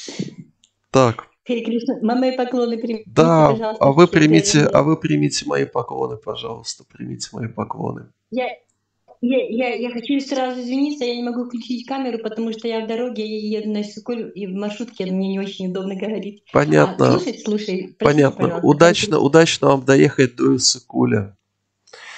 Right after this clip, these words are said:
Speaker 1: Харе Кришна.
Speaker 2: Спасибо, Харе Кришна.
Speaker 1: Пожалуйста. Ам, так, ну и кто напомнит, о чем мы говорили? На чем мы остановились?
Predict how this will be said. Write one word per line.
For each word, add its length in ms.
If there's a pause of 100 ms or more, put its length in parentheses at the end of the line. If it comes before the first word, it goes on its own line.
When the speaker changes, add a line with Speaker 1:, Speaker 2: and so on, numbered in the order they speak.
(360)
Speaker 1:
Харе 380
Кришна. 640 (120)
Speaker 2:
Спасибо, 520
Харе 140
Кришна. 360 (120)
Speaker 1:
Пожалуйста. 920 (1500)
Ам, 560 (840)
так, 240
ну 100
и 40
кто 200
напомнит, 520
о 60
чем 220
мы 120
говорили? 580 (1800)
На 100
чем 200
мы 100
остановились? 720